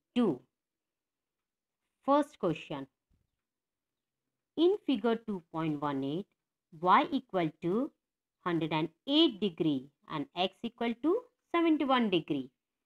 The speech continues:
Are the lines M and N parallel?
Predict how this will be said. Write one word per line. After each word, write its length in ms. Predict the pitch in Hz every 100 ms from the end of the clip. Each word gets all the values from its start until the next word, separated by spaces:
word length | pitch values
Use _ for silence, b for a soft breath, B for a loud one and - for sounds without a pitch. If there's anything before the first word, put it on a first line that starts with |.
| _ _ _ _ -
Are 280 | 208 240 226
the 120 | 339
lines 460 | 311 226 175 175 220 _ _ 190
M 320 | 185 208 247 -
and 280 | 220 220 208
N 220 | 214 214 -
parallel? 540 | 208 208 202 208 226